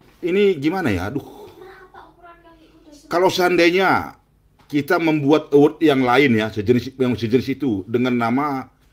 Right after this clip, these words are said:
Islam, Islamologi Award dengan versi kita, boleh nggak ya?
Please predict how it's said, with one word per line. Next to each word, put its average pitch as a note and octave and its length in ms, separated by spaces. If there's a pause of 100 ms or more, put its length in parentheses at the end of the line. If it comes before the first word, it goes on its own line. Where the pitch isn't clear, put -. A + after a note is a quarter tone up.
(420)
Islam, D3 560
Islamologi C#3 1120
Award D3+ 400 (960)
dengan C3 320
versi C3 320
kita, B2 480 (160)
boleh F#3 320
nggak G2+ 160
ya? A#2 160